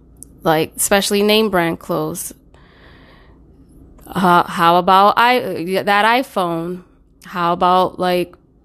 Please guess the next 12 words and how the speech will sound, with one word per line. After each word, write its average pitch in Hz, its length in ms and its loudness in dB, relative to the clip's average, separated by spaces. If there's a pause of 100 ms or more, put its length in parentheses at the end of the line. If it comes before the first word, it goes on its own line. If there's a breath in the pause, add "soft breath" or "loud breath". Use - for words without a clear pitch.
(640)
always 185 320 2
getting 190 240 0
the 185 100 0
latest 190 320 0
iPhone? 185 720 -2 (360 loud breath)
You 240 160 0
know, 240 220 4
people 254 500 -2
buy 220 640 2 (640)
what 202 500 -4
they 190 160 -2
want, 175 480 -2